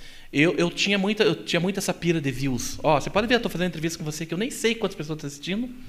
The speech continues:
Olhei só um pouquinho pra saber se tinha mensagem aqui, uma, né? Cê, porque você tem que desencanar de views. Porque o views, agora que eu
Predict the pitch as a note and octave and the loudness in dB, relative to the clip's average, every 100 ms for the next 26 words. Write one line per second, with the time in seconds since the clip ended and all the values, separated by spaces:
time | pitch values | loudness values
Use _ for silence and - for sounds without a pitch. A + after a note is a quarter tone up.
0 | - - - D3 D3+ G3+ - A#3+ - A#3 | -14 -14 -2 4 6 6 6 4 4 0
1 | - G#3 B3 B3 - F#3 E3 F#3+ F#3 E3+ | 2 2 2 0 -2 -2 2 2 2 0
2 | D3+ - D#3 D3+ - C#3 C#3 - G3+ D#3+ | -2 -4 -2 -2 -2 -4 -6 -8 -6 -6
3 | - C3 C#3+ D3 - - - - - - | -8 -6 -6 -8 -12 -18 -18 -20 -20 -20
4 | - - - E3 - D3 D3+ E3+ D#3+ D3+ | -8 -2 2 2 2 0 2 2 2 0
5 | D3+ E3 G3+ G3 F3+ G#3+ G#3 A3+ G3+ E3 | -2 0 0 0 0 4 6 6 4 4
6 | C#3 A2+ A#2+ A2+ - - D3 D3+ C3 B2+ | 2 0 -2 -4 -6 -2 -2 0 -2 -2
7 | - - - D#3 C#3 F#3+ G#3+ - - - | -8 -10 -4 -4 -2 0 0 -2 -8 -12
8 | - - C3 D3 E3+ D#3+ D3+ B2 | -12 -8 -2 -2 -2 -2 -4 -4